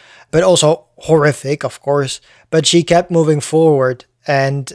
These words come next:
uh, they had to go to the judges' scorecards for decision. To be very honest, not very sure that, you know, she, like, in the eyes of the judges, she didn't win any round,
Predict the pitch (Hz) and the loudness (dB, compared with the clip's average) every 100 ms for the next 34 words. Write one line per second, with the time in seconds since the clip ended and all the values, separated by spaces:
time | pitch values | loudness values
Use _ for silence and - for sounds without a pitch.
0 | - 160 147 147 147 156 156 143 - 156 | -2 0 2 2 -2 -2 0 0 -2 0
1 | 165 170 190 147 175 175 - - 151 - | 0 2 0 2 0 -2 -4 -4 -4 -4
2 | 135 - - - 143 131 135 131 120 _ | -6 -8 -10 -8 -4 -4 -6 -8 -12 _
3 | _ _ _ - - 233 208 226 - 156 | _ _ _ -20 -2 0 0 -4 -6 0
4 | 180 196 190 175 180 175 - _ _ _ | 2 4 2 2 2 0 -2 _ _ _
5 | _ _ - 160 165 180 185 175 175 160 | _ _ -8 -2 2 2 2 2 2 2
6 | - 170 165 160 160 147 151 _ 165 139 | 0 2 0 0 0 -2 -4 _ -12 -8
7 | 135 147 160 170 185 185 _ _ _ 165 | -6 -4 0 0 -2 -6 _ _ _ -4
8 | 151 160 170 - - 180 160 147 147 147 | 0 0 -2 -6 -4 0 0 -2 -2 -2
9 | 131 123 - 147 123 151 143 139 131 139 | -2 -2 -2 -4 -2 -2 0 -2 -2 -4
10 | 156 143 135 131 131 127 | -4 -4 -2 -2 -4 -6